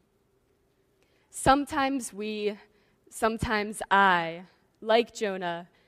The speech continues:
miss the full implication of this good news, this gospel. And as with most things, it's much easier to identify it in other people than in ourselves.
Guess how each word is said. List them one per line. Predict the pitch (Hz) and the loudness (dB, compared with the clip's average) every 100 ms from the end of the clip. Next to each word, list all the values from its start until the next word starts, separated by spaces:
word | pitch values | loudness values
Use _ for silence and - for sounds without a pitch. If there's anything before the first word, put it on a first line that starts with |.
| _ 226 | _ -2
miss | 254 294 - | 0 0 -4
the | 247 | -10
full | - 254 277 | -10 -6 -4
implication | 254 233 220 220 202 - 190 175 175 _ | -4 -6 -8 -2 -2 -2 -6 -6 -12 _
of | 196 196 196 | -4 -4 -4
this | 190 190 - | -8 -10 -10
good | 202 190 | -10 -10
news, | 180 190 175 160 170 - _ _ _ _ _ _ | -8 -8 -8 -10 -16 -20 _ _ _ _ _ _
this | 220 202 - | -10 -8 2
gospel. | 196 196 - - 175 202 240 _ _ _ _ _ _ _ _ _ - | 4 4 0 -12 -12 -12 -16 _ _ _ _ _ _ _ _ _ -2
And | 240 | 4
as | 240 269 285 | 10 10 8
with | 277 269 | -2 -2
most | 254 277 - | 2 2 -2
things, | - 233 226 226 | -4 0 0 -2
it's | 202 233 247 | 0 0 2
much | 262 294 - | 2 2 0
easier | 285 247 254 | -4 0 0
to | 233 247 | 0 2
identify | 220 220 233 226 220 | 0 0 -2 0 0
it | 202 185 | 0 -2
in | 208 | -4
other | 208 220 220 | -2 0 -2
people | 214 240 233 202 170 185 _ _ _ - | -4 -10 -4 -4 -4 -8 _ _ _ -4
than | 208 | 0
in | 202 | 0
ourselves. | 190 190 - 185 160 170 202 - | -2 -4 -2 -2 -2 -8 -14 -18